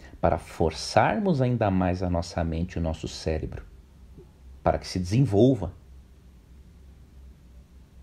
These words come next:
A Bíblia foi dada para pessoas simples e humildes. E ela também é capaz de desafiar os maiores intelectos.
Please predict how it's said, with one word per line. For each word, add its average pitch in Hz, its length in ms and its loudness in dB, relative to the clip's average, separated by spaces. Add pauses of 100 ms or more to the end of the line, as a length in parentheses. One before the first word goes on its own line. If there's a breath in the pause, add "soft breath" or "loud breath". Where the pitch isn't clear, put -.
(240 soft breath)
A 92 120 2
Bíblia 135 640 0 (320)
foi 110 260 2
dada 101 360 4
para 101 260 4
pessoas 107 460 0
simples 208 640 0
e 190 60 2
humildes. 104 680 0 (2000)
E 107 100 6
ela 98 140 8
também 104 320 2
é 113 40 2
capaz 98 460 4
de 101 80 -8
desafiar 98 720 2 (300)
os 95 140 -4
maiores 98 320 4
intelectos. 104 800 -2